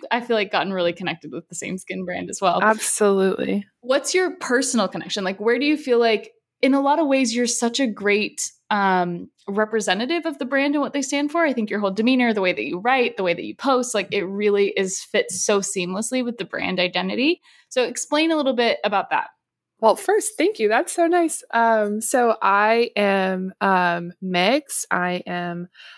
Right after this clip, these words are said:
Speaker 2: a quarter Black, a quarter Korean, and half white. So growing up as a bipoc woman of color, um, I wish younger me had a space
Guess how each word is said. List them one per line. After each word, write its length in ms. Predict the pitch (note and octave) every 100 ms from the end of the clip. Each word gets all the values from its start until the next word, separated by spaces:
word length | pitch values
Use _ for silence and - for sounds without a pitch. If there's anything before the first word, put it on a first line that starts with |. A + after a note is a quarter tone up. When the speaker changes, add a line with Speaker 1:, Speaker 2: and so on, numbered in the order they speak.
| - -
Speaker 2:
a 80 | A3
quarter 380 | A3+ C#4+ C#4+ D4
Black, 420 | C4 A#3 A3 A3 G#3+
a 40 |
quarter 360 | - A3 A3 A3
Korean, 680 | - G#3+ G3+ G3 F#3+ F#3+ F#3+
and 180 | F#3 F3
half 400 | - F#3 F#3+ -
white. 400 | F3 E3+ - -
So 360 | - F3 E3+ E3+
growing 340 | F3 F3+ F#3
up 220 | F3+ F#3 -
as 560 | F3 E3 E3 E3+ - -
a 320 | F3+ E3+ E3+ E3+
bipoc 480 | D#3+ F3 F3+ F#3 F#3 - -
woman 200 | F3+ E3+
of 140 | F#3
color, 720 | - D#4+ D4+ C#4+ C4+ C4 C4 - - - -
um, 680 | G#3 G#3 G3+ F#3+ F#3 F#3 F#3 _ _ -
I 80 | A3+
wish 320 | B3+ F4 -
younger 320 | G#3+ A3 C4+
me 240 | C#4+ D4+ D4+
had 180 | A#3+
a 80 | A3
space 680 | - - F3+ A#3+ - - -